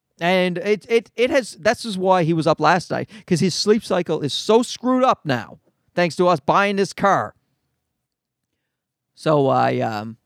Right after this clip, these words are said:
I say to the guy, "I don't want these packages." He goes, "Okay, if we can cross off the packages you didn't want, give you three percent over, then do we have a deal?"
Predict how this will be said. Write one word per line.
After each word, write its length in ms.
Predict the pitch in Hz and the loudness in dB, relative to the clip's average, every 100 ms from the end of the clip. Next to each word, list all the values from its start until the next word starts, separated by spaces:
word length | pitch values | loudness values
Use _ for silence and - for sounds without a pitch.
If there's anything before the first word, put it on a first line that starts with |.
| _ _ _ _ _ _ _ _ _ _ _ _ _ _ _ _ _ _ _ _ _ _ _ _ _ | _ _ _ _ _ _ _ _ _ _ _ _ _ _ _ _ _ _ _ _ _ _ _ _ _
I 100 | - | -2
say 180 | 131 175 | 4 4
to 160 | 175 139 | 4 2
the 100 | 120 | 0
guy, 300 | 123 117 113 | -2 -2 -2
"I 80 | - | -2
don't 260 | 120 151 147 | 2 0 0
want 240 | 143 143 | 0 0
these 180 | - 127 | -2 -4
packages." 600 | - 135 143 143 - - - - | 0 0 0 -6 -10 -18 -20 -8
He 60 | 160 | -2
goes, 100 | 160 | 0
"Okay, 220 | 202 214 | 2 2
if 100 | 135 | 2
we 140 | 240 | -2
can 140 | 311 262 | -2 -6
cross 420 | - 208 226 - | 0 2 2 2
off 220 | 202 185 | 2 2
the 60 | 175 | -2
packages 500 | 175 175 170 151 139 | 0 -2 -4 -10 -8
you 100 | 156 | -2
didn't 280 | 180 190 | -2 -2
want, 380 | 165 147 113 - - _ _ _ - | -2 -2 -2 -10 -20 _ _ _ -4
give 280 | 208 294 | 0 2
you 400 | 233 185 160 156 - _ _ _ | 2 2 2 -2 -6 _ _ _
three 180 | 180 220 | 0 0
percent 380 | 196 - 202 180 | 0 0 0 2
over, 500 | 180 151 - - - _ _ _ _ | 2 2 -4 -10 -16 _ _ _ _
then 640 | - 151 180 175 165 160 147 _ _ _ _ _ - | -4 2 2 2 -2 -6 -10 _ _ _ _ _ -4
do 100 | 160 | 0
we 100 | 170 | 2
have 120 | 151 | 0
a 20 | |
deal?" 320 | 127 143 427 | 0 0 0